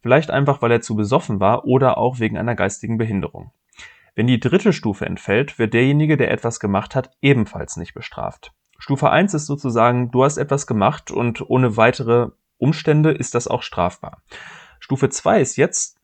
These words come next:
es gibt keine solchen Umstände und deshalb ist dein Verhalten auch im konkreten Fall im Widerspruch zur Rechtsordnung. Und Stufe drei ist letztendlich,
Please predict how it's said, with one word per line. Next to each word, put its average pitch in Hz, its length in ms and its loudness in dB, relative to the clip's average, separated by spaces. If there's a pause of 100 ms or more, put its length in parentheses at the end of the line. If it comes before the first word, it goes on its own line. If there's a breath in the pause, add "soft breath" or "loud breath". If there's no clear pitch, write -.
es - 480 -8
gibt 175 520 -2 (220)
keine 113 260 2
solchen 98 300 -2
Umstände 104 840 -4
und 117 160 -2
deshalb 139 320 2
ist - 160 -10
dein 113 120 -4
Verhalten 120 360 0
auch - 160 -4
im 120 80 -6
konkreten 120 560 -4
Fall 92 320 0
im 101 180 -4
Widerspruch 92 460 -6
zur 90 140 -6
Rechtsordnung. 101 600 -6
Und 113 180 -6
Stufe - 320 -8
drei - 180 -4
ist - 140 -6
letztendlich, 127 560 -4